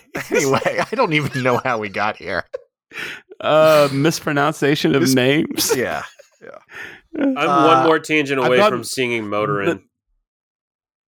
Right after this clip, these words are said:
Speaker 2: I've
Speaker 1: What's
Speaker 2: only
Speaker 3: Sister
Speaker 2: gotten
Speaker 3: Christian.
Speaker 2: luck for some reason.
Speaker 1: Luck?
Speaker 2: People's like, "Luck." I'm like, "But there's no C."
Speaker 1: Do, does
Speaker 2: And there's
Speaker 1: anyone,
Speaker 2: a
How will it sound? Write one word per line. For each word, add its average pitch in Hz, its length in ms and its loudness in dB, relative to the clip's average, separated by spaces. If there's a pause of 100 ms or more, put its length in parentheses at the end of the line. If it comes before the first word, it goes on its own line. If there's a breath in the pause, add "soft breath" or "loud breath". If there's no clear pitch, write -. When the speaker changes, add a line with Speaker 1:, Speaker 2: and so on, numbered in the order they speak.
(280)
Speaker 2:
I've 214 160 0
Speaker 1:
What's 262 120 2
Speaker 2:
only 240 120 2
Speaker 3:
Sister 180 140 0
Speaker 2:
gotten 135 140 -4
Speaker 3:
Christian. 113 420 -6
Speaker 2:
luck 120 520 0
for - 240 -14
some 117 300 -2
reason. 98 300 2
Speaker 1:
Luck? 135 140 -4
Speaker 2:
People's 117 260 -4
like, 107 140 -2
"Luck." 104 500 -2
I'm 123 100 -8
like, 113 180 -2 (140)
"But 127 300 -4 (500)
there's 139 200 -4
no 147 140 2
C." - 500 -2
Speaker 1:
Do, 156 140 -4
does 151 240 0
Speaker 2:
And 160 100 6
there's 220 80 4
Speaker 1:
anyone, 135 160 4
Speaker 2:
a 127 60 -2